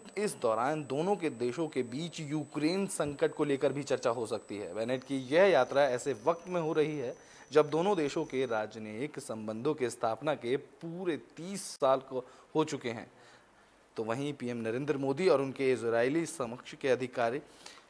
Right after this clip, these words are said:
पिछले साल नवंबर के ग्लासगो में संयुक्त राष्ट्र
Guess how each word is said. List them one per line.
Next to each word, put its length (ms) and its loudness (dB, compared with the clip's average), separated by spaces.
पिछले 340 4
साल 280 6
नवंबर 420 4
के 160 0
ग्लासगो 460 0
में 180 -2
संयुक्त 640 0
राष्ट्र 480 2